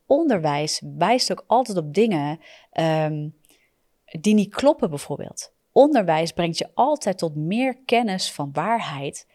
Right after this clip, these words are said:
Maar automatisch als je meer kennis krijgt van waarheid, meer kennis krijgt van liefde,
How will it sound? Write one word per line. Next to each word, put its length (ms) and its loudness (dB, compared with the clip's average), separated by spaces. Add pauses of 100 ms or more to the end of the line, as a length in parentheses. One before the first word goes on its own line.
(260)
Maar 160 -8
automatisch 680 0
als 120 -8
je 80 -10
meer 460 -4
kennis 300 -2
krijgt 240 -10
van 240 -10
waarheid, 560 -2
meer 220 -8
kennis 300 -4
krijgt 220 -16
van 180 -10
liefde, 540 -4